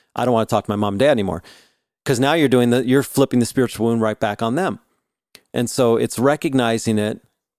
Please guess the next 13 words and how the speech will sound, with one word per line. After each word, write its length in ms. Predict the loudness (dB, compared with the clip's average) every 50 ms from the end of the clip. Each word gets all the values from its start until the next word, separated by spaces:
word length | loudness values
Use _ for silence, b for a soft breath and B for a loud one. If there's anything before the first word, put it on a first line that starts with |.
| _ _ _ _ _ -8
accepting 680 | -8 -8 -8 -6 -2 -2 -2 -2 _ -2 0 0 0 0
it. 400 | -2 -4 -6 -8 -10 -12 -18 -20 _ _ _ _ _ _ -8
I'm 80 | -6
not 160 | -6 -6 -6
saying 160 | -4 -4 -2 -2
you 80 | -2
have 80 | -2 -2
to 80 | -2
love 340 | -4 -2 0 2 2 2 2
it, 220 | 0 -4 -4 -6 -8
but 120 | -6 -4 -4
accepting 540 | -4 -6 -2 -2 -2 0 0 -2 -2 -2 -2
it 180 | -4 -6 -8